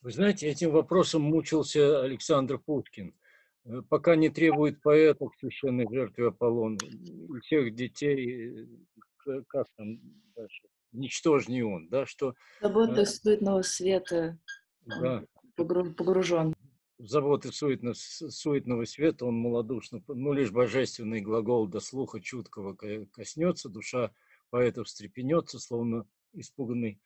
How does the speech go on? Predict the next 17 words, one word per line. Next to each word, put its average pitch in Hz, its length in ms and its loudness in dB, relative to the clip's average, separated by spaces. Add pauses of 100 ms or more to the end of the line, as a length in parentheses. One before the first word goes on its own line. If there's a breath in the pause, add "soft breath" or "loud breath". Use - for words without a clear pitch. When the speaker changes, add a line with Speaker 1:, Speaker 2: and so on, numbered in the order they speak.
(180)
Speaker 1:
орёл. 127 360 -2 (240 loud breath)
Та 175 160 6
же 190 100 6
самая 170 480 6
тема 160 540 2 (360)
соответствия, 139 1120 2 (320)
э, 127 320 -4 (340)
дара, 120 680 4 (1080)
э, 110 240 -6
божественного 117 1120 0 (440)
дара 120 380 2
искусства, 131 760 -2
мастерства 143 880 -2 (420)
и, 147 400 2
э, 147 380 4 (180)
степени 147 840 2
личности 131 920 -4